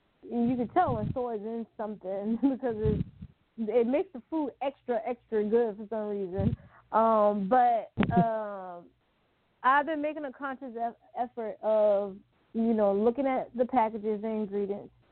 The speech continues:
in it to make sure it doesn't contain soy. Um, and, but I've,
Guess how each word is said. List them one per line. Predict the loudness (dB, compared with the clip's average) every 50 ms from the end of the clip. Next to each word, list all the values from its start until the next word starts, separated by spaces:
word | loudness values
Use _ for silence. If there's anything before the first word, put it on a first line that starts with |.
| _ _ -20 -18 -6 -2
in | 0 0 2 2
it | 2 0 -2 -4 _ _ _ _ _ _ _ 0
to | 0 2
make | 2 2 2 2 0 -2 -8 _
sure | -2 0 2 4 4 4 4 4
it | 2 0 0 0 0 4
doesn't | 4 2 2 2 -2 -6 -4
contain | -4 -4 -4 -2 -2 0 0 0 0 0 0 0 0 0 -2 -4 -6 -8 -14 -18 -18 -18 _ _ _ _ _ _ _ _ 0
soy. | 2 4 4 4 4 2 2 0 -2 -2 -6 -10 _ _ _ _ _ _ _ _ _
Um, | -4 -2 -2 -2 -2 -4 -4 -4 -6 -8 -10 -10 -12 -14 -16 _ _ _ _ _ _ _ _ _ _ _ _ _ _ _ _ _ 0
and, | 2 2 4 4 4 4 2 2 2 0 -2 -2 -2 -4 -4 -4 0 2
but | 2 4
I've, | 4 4 4 2 2